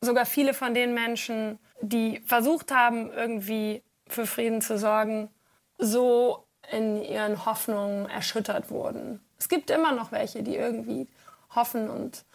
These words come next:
was tun wollen und irgendwie daran glauben. Aber das so zu hören von den Menschen,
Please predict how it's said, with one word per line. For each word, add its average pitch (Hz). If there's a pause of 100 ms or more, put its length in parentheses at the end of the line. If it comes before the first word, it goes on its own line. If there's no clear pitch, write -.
(260)
was -
tun 240
wollen 214
und 208
irgendwie 208
daran 208
glauben. 214 (280)
Aber 202
das 220
so 233
zu 208
hören 240
von 214
den 208
Menschen, 208